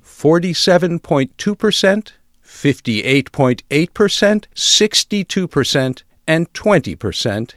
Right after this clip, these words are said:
in the sibeprenlimab two milligram, four milligram, and eight milligram groups and the placebo group, respectively. At twelve months, the least squares mean change from baseline in the estimated glomerular filtration rate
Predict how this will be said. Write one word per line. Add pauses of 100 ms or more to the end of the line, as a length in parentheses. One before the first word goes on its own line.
(360)
in
the
sibeprenlimab (460)
two
milligram, (200)
four
milligram, (140)
and
eight
milligram
groups (320)
and
the
placebo
group, (140)
respectively. (360)
At
twelve
months, (220)
the
least
squares
mean
change
from
baseline
in
the
estimated
glomerular
filtration
rate